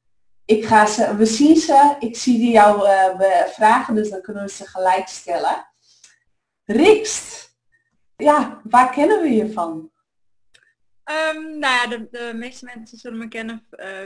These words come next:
Speaker 2: via de paradressuur. Ehm, ik ben Paralympisch, eh, dressuur-Amazone.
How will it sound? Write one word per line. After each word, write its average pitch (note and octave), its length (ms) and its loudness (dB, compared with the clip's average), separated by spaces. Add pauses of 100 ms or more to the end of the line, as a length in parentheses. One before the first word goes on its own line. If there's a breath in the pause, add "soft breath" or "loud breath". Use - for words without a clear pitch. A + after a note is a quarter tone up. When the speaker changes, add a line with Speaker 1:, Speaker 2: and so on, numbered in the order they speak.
Speaker 2:
via G#3+ 120 -14
de G3 100 -16
paradressuur. C4 1160 -10
Ehm, A3+ 600 -14
ik A#3+ 140 -18
ben A#3 220 -16
Paralympisch, A3+ 680 -14
eh, G3+ 120 -16
dressuur-Amazone. G#3+ 1160 -16